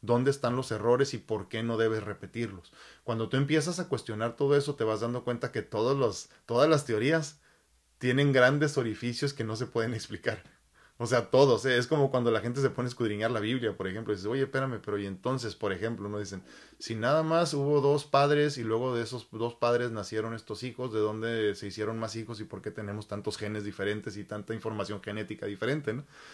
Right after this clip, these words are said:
Y entonces te empiezas a cuestionar ahí porque, pues, se supone que todos venimos de dos personas nada más, eso no tiene ninguna lógica, ¿no? <clears throat> Entonces, te empiezas a cuestionar la vida desde ahí, no para juzgarla, sino para tratar de entender que todas las teorías, y, y aparte no dejan de ser teorías,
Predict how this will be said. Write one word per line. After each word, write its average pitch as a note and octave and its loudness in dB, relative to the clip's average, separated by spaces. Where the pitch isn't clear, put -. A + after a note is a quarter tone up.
Y - -2
entonces D#3 8
te D#3+ 8
empiezas D3+ 10
a D#3 8
cuestionar C#3+ 6
ahí D#3+ 8
porque, B2 2
pues, G#2+ -2
se A2+ 0
supone G#2+ 2
que C3+ 0
todos C3+ 4
venimos C3 2
de A#2+ 2
dos B2+ 2
personas C3+ 2
nada C3 2
más, D3 2
eso B2+ -2
no C3+ 0
tiene B2+ -2
ninguna A#2+ 0
lógica, A#2+ -2
¿no? C3+ -10
<clears throat> B3+ 12
Entonces, C#3+ 6
te - 4
empiezas C3+ 6
a D3 4
cuestionar C3 4
la C#3+ 6
vida C3+ 6
desde A2+ 4
ahí, D3+ 2
no B2+ 2
para F3 4
juzgarla, C3 4
sino A2+ -2
para A2 0
tratar A2+ 2
de D#3 4
entender B2+ 0
que A#2 -4
todas B2 2
las C#3 2
teorías, A#2 0
y, A#2 -6
y A2 -4
aparte A2 -2
no A#2+ 2
dejan A#2+ -2
de A2 -4
ser A#2 -4
teorías, B2 -2